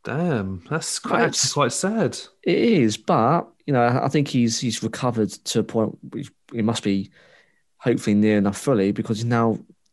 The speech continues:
Speaker 2: he's no longer acting, Dan. He doesn't have a love for it. He's now a race car. So he, he, he drives nascar in
Speaker 1: Damn.
Speaker 2: America. So he's a nascar driver. He's got a sponsorship. He competes. Um,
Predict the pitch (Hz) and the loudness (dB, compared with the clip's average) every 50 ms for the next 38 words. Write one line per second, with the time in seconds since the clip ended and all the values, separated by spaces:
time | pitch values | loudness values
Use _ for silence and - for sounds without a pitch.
0 | _ - 120 107 135 139 139 131 117 110 110 120 139 - 143 - - 98 90 90 | _ -6 -4 0 0 2 2 2 2 2 2 2 0 -2 -6 -6 -4 -2 -2 -2
1 | 85 - 92 101 117 139 143 143 - - - - - - - - 123 110 101 113 | -2 -2 -2 -2 -2 -2 -4 -6 -10 -20 -20 -20 -20 -16 -6 -4 -2 -2 0 0
2 | 120 139 139 135 - - 95 101 113 - - _ - 131 139 151 143 131 131 143 | 0 0 0 -2 -2 -4 -4 -4 -4 -6 -8 _ -8 -4 0 0 0 2 2 2
3 | 156 170 165 - - - - 104 95 95 95 107 - 120 123 123 127 135 127 117 | 2 2 2 0 -2 -2 -2 0 0 0 -2 -2 -2 0 0 0 0 0 -2 -2
4 | - - 139 - - 139 135 139 135 147 147 156 175 170 - - 107 90 92 92 | -4 -4 -4 -2 -2 0 0 0 0 0 0 0 0 -2 -4 -4 -4 -4 -4 -6
5 | - _ _ _ _ _ _ _ _ _ - - 117 135 143 143 143 - - 113 | -8 _ _ _ _ _ _ _ _ _ -6 -2 0 0 2 0 0 -2 -4 -10
6 | - _ _ _ _ _ _ _ _ _ _ _ _ _ _ _ _ - - - | -12 _ _ _ _ _ _ _ _ _ _ _ _ _ _ _ _ -10 -4 0
7 | 127 123 127 123 127 - - 131 131 123 131 131 139 147 151 143 - - 143 127 | 2 4 4 4 2 2 0 0 0 0 0 2 2 2 0 0 -2 -2 -2 0
8 | 123 120 117 117 117 117 117 - _ _ _ _ _ - - 117 117 113 110 123 | 2 2 2 2 0 -2 -4 -10 _ _ _ _ _ -4 -2 0 2 2 2 0
9 | 139 139 - _ _ _ _ _ _ _ _ _ _ _ - - - - - - | -2 -2 -4 _ _ _ _ _ _ _ _ _ _ _ -6 -2 -2 0 0 0
10 | - - 131 120 110 - - - 120 - - - - - _ _ - - 120 - | 0 0 0 0 0 0 -2 -2 -2 -2 -4 -8 -16 -20 _ _ -8 -8 -6 -4
11 | - 120 110 - 135 120 127 - - - - - - - _ _ _ _ _ _ | -4 -4 -2 -2 -2 -2 -2 -4 -8 -10 -12 -12 -14 -16 _ _ _ _ _ _
12 | _ _ _ _ _ _ _ _ - 123 120 117 117 117 117 117 117 117 120 - | _ _ _ _ _ _ _ _ -4 -2 0 2 2 2 2 0 0 -2 -4 -6